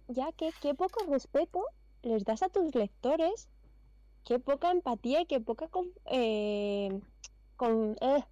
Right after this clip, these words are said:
pues estoy que no sé hablar, ¿eh? Eh, confianza.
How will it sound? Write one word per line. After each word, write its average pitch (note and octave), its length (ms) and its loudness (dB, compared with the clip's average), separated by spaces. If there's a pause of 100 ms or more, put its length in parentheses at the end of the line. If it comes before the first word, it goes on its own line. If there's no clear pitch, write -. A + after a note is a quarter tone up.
(400)
pues G#3 140 -4
estoy A#3+ 200 -2
que A#3 220 2
no A3+ 340 0
sé A3 120 -8
hablar, B3 320 2
¿eh? D#4 100 -2 (920)
Eh, G#3+ 1000 0 (320)
confianza. A#3+ 560 2